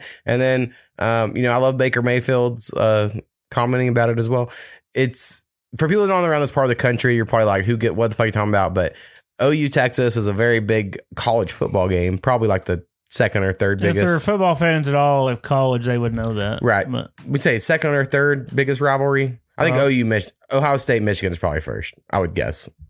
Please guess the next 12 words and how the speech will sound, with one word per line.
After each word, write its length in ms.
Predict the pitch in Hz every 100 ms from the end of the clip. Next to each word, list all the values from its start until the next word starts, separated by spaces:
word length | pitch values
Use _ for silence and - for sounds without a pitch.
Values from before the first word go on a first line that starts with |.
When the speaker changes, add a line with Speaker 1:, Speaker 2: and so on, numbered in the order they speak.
| -
Speaker 1:
But 100 | 82
I 100 | 85
don't 140 | 67
know. 140 | 58 - - - - _ _ _ _ -
For, 100 | 120
like, 160 | 87
all 60 | 90
Speaker 2:
Alabama, 140 | 92
Speaker 1:
time. 180 | 90 127
Speaker 2:
Auburn. 420 | 127 131 135 131 - - _ _ _ _ -
Speaker 1:
Alabama, 380 | 160 165 131 113
Auburn. 160 | 110